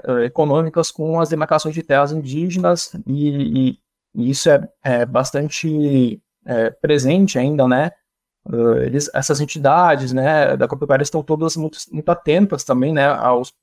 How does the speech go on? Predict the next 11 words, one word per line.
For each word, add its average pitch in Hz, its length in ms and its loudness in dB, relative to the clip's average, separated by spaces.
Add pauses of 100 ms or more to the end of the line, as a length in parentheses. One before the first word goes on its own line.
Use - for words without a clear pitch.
aos - 120 -20
primeiros 139 400 -2
passos 147 480 0
aí 127 100 -2
que 143 140 -4
o - 40 -8
governo 131 500 0
Lula 147 500 2 (280)
tem 147 200 0
a 156 80 4
dar 135 420 2